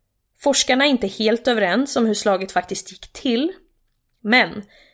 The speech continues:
Kleopatra och Marcus Antonius förlorar det här slaget och måste fly. Året därpå så begår Marcus Antonius självmord. Kleopatra, hon blir tillfångatagen,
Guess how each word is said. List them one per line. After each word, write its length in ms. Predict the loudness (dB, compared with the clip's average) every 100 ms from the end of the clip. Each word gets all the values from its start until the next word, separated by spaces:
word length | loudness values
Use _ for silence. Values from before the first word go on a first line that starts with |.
| _ _ -4
Kleopatra 680 | 2 4 4 0 2 2 2
och 200 | -6 -8
Marcus 300 | -8 -6 -8
Antonius 560 | 0 0 2 -2 -4
förlorar 580 | -10 -2 2 4 4 2
det 60 | 0
här 140 | -6
slaget 440 | -2 -2 -2 -8
och 100 | -8
måste 260 | -8 -8 -10
fly. 420 | -14 -4 -4 -4 -16 _ _ _ _ _ _ _ _ _ _ _ _ _ _ _ 2
Året 340 | 4 4 2
därpå 540 | -4 -2 0 2 0 -8 _ -8
så 160 | -2
begår 320 | 0 2 2 2
Marcus 440 | -2 -2 -6 -6
Antonius 600 | -6 -6 -10 -8 -8 -10
självmord. 640 | -6 -2 -2 0 -2 -4 -16 _ _ _ _ -20 -20 -20 -20 -2
Kleopatra, 520 | 2 4 4 0 0
hon 160 | -2
blir 120 | -2 -2
tillfångatagen, 920 | 0 0 0 0 2 2 2 -2